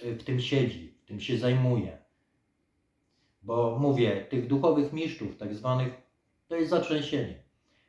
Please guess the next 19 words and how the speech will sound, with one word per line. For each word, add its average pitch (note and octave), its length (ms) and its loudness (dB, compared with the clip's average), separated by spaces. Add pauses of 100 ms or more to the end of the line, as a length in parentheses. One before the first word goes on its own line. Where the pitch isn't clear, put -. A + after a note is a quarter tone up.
Większość D#3 420 -2
nawet D3 340 4 (1160)
tych B2+ 180 -2
zjazdów, A#2+ 680 2
tych G#2 220 -8
kursów, C3 520 0 (920)
y, A#2+ 140 -4
to D#3+ 140 0
są G3 100 4 (420)
grupy E3+ 500 4 (120)
ludzi F3 260 0
samotnych, F3 720 2
którzy, C3+ 800 2
y, B2 300 -4
tak C#3 200 -8
naprawdę C#3+ 460 0
nie C#3+ 180 0
szukają C#3 520 -2
wiedzy, G#2+ 680 -2